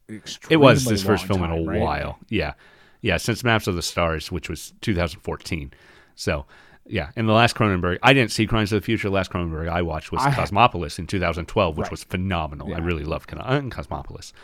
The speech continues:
Speaker 1: But yeah. Um,
Speaker 2: Well, I mean, and they like, they like different things, but also they kind of don't, right? Like,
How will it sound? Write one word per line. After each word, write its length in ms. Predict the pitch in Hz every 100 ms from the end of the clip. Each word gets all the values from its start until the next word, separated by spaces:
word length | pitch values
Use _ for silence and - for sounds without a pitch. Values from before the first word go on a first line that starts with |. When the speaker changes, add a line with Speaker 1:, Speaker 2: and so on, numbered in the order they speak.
| - - - -
Speaker 1:
But 160 | - 82
yeah. 140 | 71 - _ - - - - -
Um, 340 | 123 95 87 - _ _ - - _ _
Speaker 2:
Well, 320 | 240 247 233 -
I 100 | 220
mean, 220 | 226 220 -
and 160 | 226
they 140 | 247 254
like, 360 | 240 226 - -
they 140 | 208
like 220 | 240 262 180 -
different 340 | - 185 - 339
things, 160 | 392
but 120 | 339 285
also 280 | 220 226
they 140 | 311 247
kind 380 | - - 196 196
of 200 | 135 -
don't, 360 | 120 107 143 170
right? 220 | 143 147
Like, 200 | 156